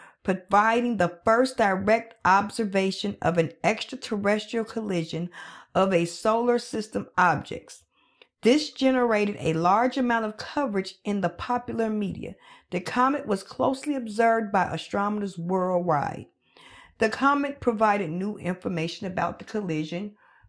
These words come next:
with comets and other planetary systems.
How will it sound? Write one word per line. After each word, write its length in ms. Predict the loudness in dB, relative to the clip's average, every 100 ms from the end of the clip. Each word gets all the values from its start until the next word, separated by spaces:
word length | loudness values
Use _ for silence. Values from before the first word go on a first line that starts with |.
| -2
with 320 | 2 2 0
comets 580 | -2 0 0 -4 -10 -8
and 300 | -6 -6 -4
other 220 | 0 0 0
planetary 640 | -4 -4 -4 -6 -6 -6
systems. 600 | -2 0 0 -2 -16 -16